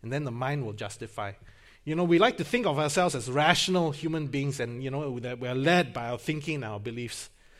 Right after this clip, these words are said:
But how many times have you found yourself, you know what is right to do, but you don't do it?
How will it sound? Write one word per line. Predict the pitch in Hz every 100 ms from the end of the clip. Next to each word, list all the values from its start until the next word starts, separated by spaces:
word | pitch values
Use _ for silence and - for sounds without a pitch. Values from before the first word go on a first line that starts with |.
| - -
But | 175
how | 220
many | 262 277 277
times | - 208 208 185
have | 123
you | 123
found | - 156 143
yourself, | - 131
you | 143
know | 170 208 254
what | 233 156
is | 135
right | 139 180 -
to | 120
do, | 160
but | 139 120
you | 113
don't | 131 135
do | 120
it? | 151 -